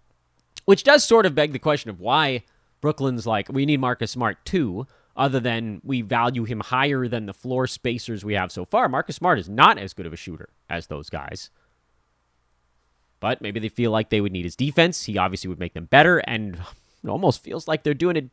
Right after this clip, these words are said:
just to try to make Boston a little worse, and that's okay. And that answers our first what if here on this, uh, we stole from Disney Plus <laughs> beginning of the week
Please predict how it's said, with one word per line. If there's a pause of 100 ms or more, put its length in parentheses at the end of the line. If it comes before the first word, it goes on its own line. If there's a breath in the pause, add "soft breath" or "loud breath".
just
to
try
to
make
Boston
a
little
worse, (200 soft breath)
and
that's
okay. (4000)
And
that
answers
our
first (800)
what
if (180)
here
on
this,
uh,
we
stole
from
Disney
Plus
<laughs>
beginning
of
the
week